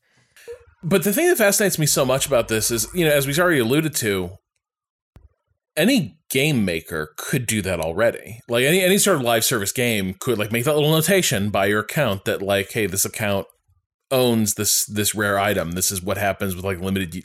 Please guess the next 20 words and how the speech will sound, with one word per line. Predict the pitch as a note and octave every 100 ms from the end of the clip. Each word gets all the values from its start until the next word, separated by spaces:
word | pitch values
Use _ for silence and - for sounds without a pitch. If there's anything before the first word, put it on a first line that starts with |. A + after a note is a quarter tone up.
| G#2
limited | G#2+ G#2 F#2
time | G2+ F#2+
event, | E2+ G2 F#2+ F#2 - - - _ -
uh, | G2+ G2 G2
skins, | - - G#2 G2 F#2+ F#2
all | G#2 G#2
these | G2+ G2
things. | - G#2 F#2+ F2+
This | F#2+ G2+
is | G2+
how | A2+
the, | G#2 F#2+ F#2+
the | - A2
scarcity | G2+ - - G#2 G#2+ - G2+ F#2+ F2+
is | F#2 F#2+ E2+
created. | - G2 F#2+ A#2+ G#2 D#2 - - - _ _
So | E3+ - G3
much | C4 B3+
of | G3
this | D3+ B2+ - -